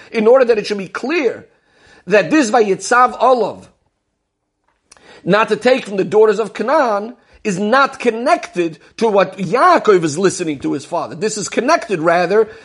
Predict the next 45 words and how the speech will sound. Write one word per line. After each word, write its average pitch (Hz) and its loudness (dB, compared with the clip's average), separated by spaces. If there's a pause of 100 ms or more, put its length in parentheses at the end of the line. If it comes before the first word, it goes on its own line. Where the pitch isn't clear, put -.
to 214 2
what's 190 2
of, - -10
impacting 240 -2
Esav 233 -4
to 202 -6
go 202 2
to 185 -8
Yishmael. 127 -10 (960)
Says 226 0
the 202 2
Rebbe, 151 -4
the 170 -8
fact 277 0
that 226 -2
Rashi 214 -2
omits 196 -4
this 208 -6
Vayitzav, 202 0
that 165 -8
Yitzchak 190 -6
commands 190 -6
Yaakov 196 -2 (160)
not 220 -2
to 214 -8
take 202 -2
from 180 -10
Bnei 170 -4
Canaan, 185 -6
when 175 -4
he's 160 -6
enumerating 185 0
the 165 -6
things 220 -8
that 175 -6
Yaakov 202 0 (240)
had 170 -2
listened 185 -2
to, 185 -6
had 165 -2
heard, 165 -2 (680)
is 185 2
not 269 2
only 247 2
because 185 0